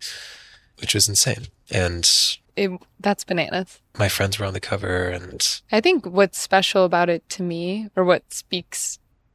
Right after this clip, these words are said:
Speaker 2: speaks to me about it, is we as a culture have an obsession with youth.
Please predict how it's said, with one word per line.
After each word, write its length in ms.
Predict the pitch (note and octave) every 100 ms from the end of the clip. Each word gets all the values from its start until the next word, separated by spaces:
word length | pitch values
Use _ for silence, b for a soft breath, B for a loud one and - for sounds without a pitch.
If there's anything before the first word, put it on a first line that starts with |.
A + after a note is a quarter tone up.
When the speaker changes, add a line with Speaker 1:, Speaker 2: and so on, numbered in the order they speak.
| -
Speaker 2:
speaks 440 | - - G3+ -
to 120 | -
me 80 | F#3+
about 280 | F#3 F#3 F#3+
it, 200 | G#3 G3
is 460 | F#3 F3 F#3 - - _ -
we 280 | E3 G3+ G3
as 100 | B3
a 80 | G3+
culture 580 | - - F#3 - G3+ G#3+
have 240 | F#3+ E3+
an 140 | - F#3
obsession 600 | F3 - - - F#3+ F#3+
with 200 | G3+ A3
youth. 300 | A3 A#3+